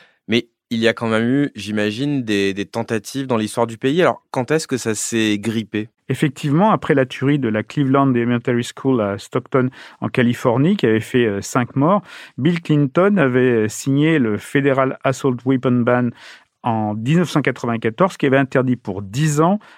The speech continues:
Speaker 2: la vente des fusils d'assaut. La tuerie de l'Université de Virginia Tech, dont on a déjà parlé en deux mille sept, avait été suivie par le vote d'une loi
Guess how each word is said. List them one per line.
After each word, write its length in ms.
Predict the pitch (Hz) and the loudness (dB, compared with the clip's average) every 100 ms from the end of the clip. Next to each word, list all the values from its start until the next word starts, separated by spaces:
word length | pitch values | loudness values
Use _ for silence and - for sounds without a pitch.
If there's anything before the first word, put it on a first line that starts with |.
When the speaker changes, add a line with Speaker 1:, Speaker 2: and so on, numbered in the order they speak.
| - | -4
Speaker 2:
la 140 | 120 | 0
vente 220 | 127 160 147 | 2 2 2
des 100 | 131 | 0
fusils 340 | - 127 131 | -2 -4 0
d'assaut. 380 | 110 107 - 90 - - _ | -2 -2 -6 -10 -14 -20 _
La 360 | 101 113 117 113 | 0 2 2 0
tuerie 320 | - 135 147 | 0 2 2
de 460 | 123 117 110 110 104 | 2 2 4 2 2
l'Université 520 | 123 139 135 - 135 | 2 0 -2 -4 -4
de 80 | 120 | -2
Virginia 440 | 120 120 123 117 | -4 -2 0 0
Tech, 160 | 117 214 | 2 0
dont 120 | 156 - | 0 0
on 100 | 120 | 0
a 80 | |
déjà 280 | 117 113 120 | 2 2 2
parlé 420 | 113 117 165 214 | 2 2 2 2
en 180 | 147 113 | 0 -2
deux 180 | 110 117 | -2 0
mille 200 | 117 107 | 0 -2
sept, 360 | - 196 214 - - - _ | 0 0 0 -8 -20 -20 _
avait 220 | - 127 | -6 -4
été 200 | 131 - | -2 -4
suivie 400 | 139 - 147 160 | -4 0 2 2
par 160 | 143 120 | 2 2
le 120 | 117 | 2
vote 360 | 117 139 151 123 | 2 2 0 0
d'une 220 | 127 123 | 2 4
loi 340 | 120 131 226 | 4 4 2